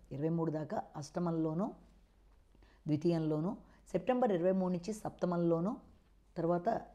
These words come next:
జన్మస్థానంలోనూ సంచారం చేస్తాయి. So గ్రహగతుల్ని పరిశీలించే ముందు వీరి ఆదాయ వ్యయాలు, రాజపూజ్య అవమానాలు కూడా గమనించుకున్నట్లయితే,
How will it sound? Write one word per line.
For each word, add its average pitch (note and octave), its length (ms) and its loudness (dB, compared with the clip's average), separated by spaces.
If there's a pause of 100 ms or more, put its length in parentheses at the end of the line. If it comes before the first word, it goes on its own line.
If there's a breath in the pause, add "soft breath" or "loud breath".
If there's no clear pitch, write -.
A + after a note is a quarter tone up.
జన్మస్థానంలోనూ E3 760 -2
సంచారం D#3+ 560 -4
చేస్తాయి. F3 400 -8 (540 loud breath)
So F#3 320 0
గ్రహగతుల్ని A#3+ 580 4
పరిశీలించే F3+ 720 -2
ముందు D3+ 460 -4 (300 loud breath)
వీరి F#3+ 320 0
ఆదాయ G3+ 360 4
వ్యయాలు, F3+ 580 2
రాజపూజ్య F3 680 -2 (100)
అవమానాలు D#3+ 520 -4
కూడా C#3+ 360 -4 (380)
గమనించుకున్నట్లయితే, D3+ 880 -6